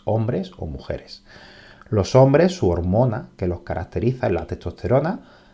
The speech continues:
que hace que sinteticen, entre otras cosas, más proteína y, por tanto, son capaces de aprovechar más proteína a diferencia de la mujer. Por lo que, que la mujer meta tres gramos por kilo de peso magro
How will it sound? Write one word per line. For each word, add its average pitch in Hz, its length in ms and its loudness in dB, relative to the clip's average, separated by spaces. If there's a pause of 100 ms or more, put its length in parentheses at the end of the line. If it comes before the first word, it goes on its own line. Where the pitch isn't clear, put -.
(100)
que 90 120 -8
hace 117 280 -2
que 151 360 -2
sinteticen, 90 800 -6
entre 92 200 -6
otras 87 200 -10
cosas, - 360 -6
más 90 260 -8
proteína 78 500 -6
y, - 20 -12
por 78 200 -10
tanto, 92 440 -6 (400)
son 92 220 -6
capaces 90 420 -6
de 92 60 0
aprovechar 92 580 -4
más 90 200 -6
proteína 104 640 -6
a 95 60 -4
diferencia 85 420 -6
de 80 60 -4
la 71 60 -8
mujer. - 440 -12 (440)
Por 101 140 -2
lo 98 220 4
que, 95 260 0
que 98 80 -4
la 90 120 0
mujer 127 540 0 (200)
meta 92 720 -2
tres 98 160 0
gramos 101 300 0
por - 180 -8
kilo 87 180 -4
de 90 100 -2
peso 87 320 -6
magro 95 440 -2